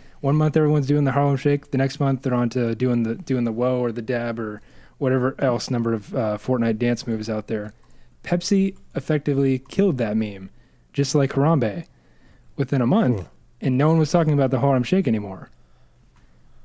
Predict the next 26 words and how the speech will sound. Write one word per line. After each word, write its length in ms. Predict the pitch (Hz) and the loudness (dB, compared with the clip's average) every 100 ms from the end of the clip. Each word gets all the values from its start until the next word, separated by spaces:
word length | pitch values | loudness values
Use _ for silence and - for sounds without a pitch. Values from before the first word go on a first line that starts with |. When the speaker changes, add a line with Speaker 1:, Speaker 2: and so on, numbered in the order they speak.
| - | -4
Speaker 1:
That's 200 | 139 147 | -2 0
the 60 | 165 | 0
typical 580 | 165 170 160 139 147 - | 0 2 2 2 0 0
life 160 | 160 | 0
cy-, 340 | - 127 117 117 - | 2 0 2 -2 -2
life, 280 | 139 147 - - | -2 -2 -6 -2
life 200 | 143 147 | 0 0
cycle 360 | - 127 127 131 | -2 0 0 -2
of 120 | 113 | -2
a 40 | |
meme, 360 | 117 135 104 113 | 0 0 -2 -4
I 120 | 120 | -6
think, 300 | - 110 110 | -4 -6 -6
is 140 | 113 - | -10 -4
the 300 | 113 110 - - - - | -2 -2 -8 -20 -20 -6
fast 360 | - 135 135 | -2 0 0
uptake, 580 | 147 120 135 127 - - | -2 0 0 0 -2 -8
the 100 | 123 | -6
possible 580 | - 127 - 131 123 113 | -2 -2 0 0 0 0
virality, 720 | 117 113 131 160 113 107 135 - - - - - - | 0 2 2 2 0 0 -4 -8 -20 -20 -20 -20 -10
uh, 480 | 127 110 107 107 113 - | -6 -4 -4 -4 -8 -8
or 180 | 135 117 | -2 -2
an 140 | 120 _ - | -2 _ -2
augmentation 680 | 139 151 135 139 131 147 - | 0 0 0 -2 0 -2 -4
or 220 | - 131 113 | -2 0 2
death. 460 | 127 110 - - | 0 -2 -8 -18